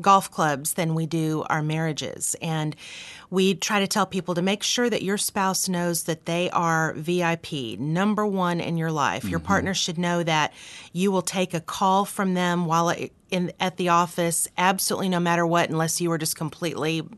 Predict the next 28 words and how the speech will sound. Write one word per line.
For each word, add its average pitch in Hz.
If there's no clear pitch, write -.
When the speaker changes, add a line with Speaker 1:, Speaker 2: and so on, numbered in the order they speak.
Speaker 1:
you 160
know, 131
cannot 190
get 170
to 170
a 160
phone. 156
Speaker 2:
I 107
have 95
done 98
that 87
many, 87
many 123
times. -
Speaker 1:
Right. 156
Put 240
them 233
first 214
beyond 165
any 220
other 208
person 202
in 180
your 175
life, 170
including 160
your 139
kids, 170